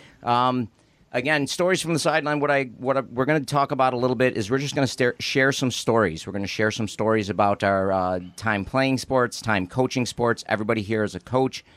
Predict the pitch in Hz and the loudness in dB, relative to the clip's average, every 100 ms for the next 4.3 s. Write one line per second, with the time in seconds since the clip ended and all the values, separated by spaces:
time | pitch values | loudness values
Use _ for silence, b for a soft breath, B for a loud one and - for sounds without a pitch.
0 | B B B 110 104 - 135 - - 113 | B B B -4 -2 0 -2 -2 0 -2
1 | - 123 117 - 117 113 107 117 117 110 | 0 -2 -2 -2 0 0 -2 0 0 0
2 | - 117 113 110 92 82 b b b b | -2 0 2 2 0 -4 b b b b
3 | - 98 98 92 90 - - 135 131 117 | -2 2 2 0 -2 -4 0 0 0 0
4 | 104 90 | -2 -4